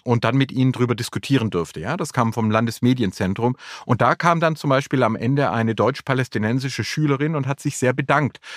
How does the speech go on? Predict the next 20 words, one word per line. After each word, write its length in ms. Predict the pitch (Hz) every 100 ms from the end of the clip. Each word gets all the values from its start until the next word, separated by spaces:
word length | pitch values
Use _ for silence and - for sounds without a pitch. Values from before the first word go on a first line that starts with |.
| -
weil 120 | - 104
sie 120 | 113
gesagt 360 | 110 120 123
hat, 140 | 135 113
das 140 | 104
war 120 | 107
also 160 | 98 107
auf 160 | 76 -
der 100 | 90
einen 160 | 135
Seite, 260 | 147 120 123
wir 120 | 104
haben 140 | 98
ganz 260 | 98 131 175
klar 280 | - 113 139
über 140 | 110
diese 260 | 110 101 101
Themen 340 | - 117 170
gesprochen, 540 | 156 - - 156 160 151 - - -
aber 360 | - 120 120